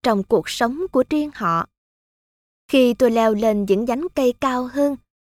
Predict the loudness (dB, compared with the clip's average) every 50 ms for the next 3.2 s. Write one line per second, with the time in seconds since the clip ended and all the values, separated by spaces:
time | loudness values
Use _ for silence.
0 | _ _ _ _ _ 0 0 2 2 2 2 0 2 0 -2 0 0 0 0 2
1 | 2 0 0 0 2 2 2 2 _ _ -2 0 0 0 -2 -4 -4 -4 -2 -2
2 | -2 -2 -2 -2 -2 0 0 2 0 0 -2 -2 -2 -2 -2 -2 -2 -2 -2 0
3 | -2 -4 -6